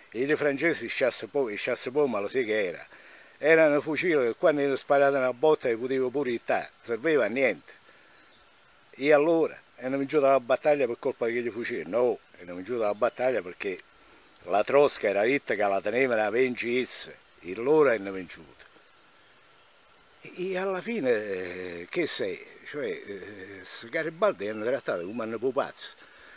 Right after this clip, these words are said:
Gli hanno messo l'oche, e si teneva la scusa, e si teneva la cosa che piaceva alla gente, che teneva piacere alla gente. E alla fine gli hanno rimandato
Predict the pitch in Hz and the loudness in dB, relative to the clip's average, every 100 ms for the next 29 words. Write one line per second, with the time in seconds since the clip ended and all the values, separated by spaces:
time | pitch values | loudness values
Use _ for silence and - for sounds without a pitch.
0 | - - 120 117 131 147 143 - 202 185 | -20 -12 -4 -2 0 0 0 2 6 8
1 | 180 147 101 113 180 190 - 117 107 107 | 8 8 0 -2 -2 -4 -4 -4 -4 -2
2 | 107 156 - - 208 123 101 98 113 151 | 2 2 0 -2 -2 -2 -6 -6 -4 -4
3 | - 117 120 120 117 113 110 110 110 107 | -6 -4 -4 -2 -2 -2 -2 -2 -2 -4
4 | 113 131 110 101 107 110 107 123 113 113 | -2 -4 -6 -4 -4 -2 -2 -2 -2 -2
5 | 110 120 123 165 156 135 107 101 101 101 | -2 -4 2 4 4 2 -4 -4 -4 -6
6 | 107 110 95 107 104 127 107 127 160 160 | -6 -6 -6 -6 -4 -4 -4 0 -2 2
7 | 226 156 98 80 - - - - - - | 2 2 -2 -10 -12 -16 -18 -18 -20 -20
8 | - - - 135 139 131 165 135 120 107 | -18 -16 -14 -6 -2 -2 -2 -2 -2 0
9 | 123 131 120 110 110 117 120 123 120 104 | 2 2 2 0 2 0 0 0 0 -2
10 | 107 104 - | -4 -6 -12